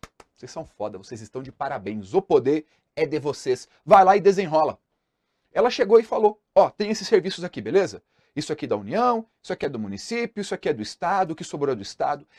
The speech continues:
Ela dividiu as atribuições. A Constituição Federal, ela chegou e falou que os entes federados, os entes da administração direta, União, Estado, D F, município, eles representam o centro do poder.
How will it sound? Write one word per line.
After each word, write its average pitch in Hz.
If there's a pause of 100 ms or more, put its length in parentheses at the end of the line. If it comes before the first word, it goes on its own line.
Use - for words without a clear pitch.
(120)
Ela 147
dividiu 160
as 135
atribuições. 104 (220)
A 110
Constituição 165
Federal, 117 (240)
ela 117
chegou 131
e 139
falou 135
que -
os 117
entes 208
federados, 127 (220)
os 107
entes 185
da 131
administração 120
direta, 127 (240)
União, 135
Estado, 147
D 143
F, 147
município, 156
eles 127
representam 131
o 202 (320)
centro 156 (220)
do 131
poder. 117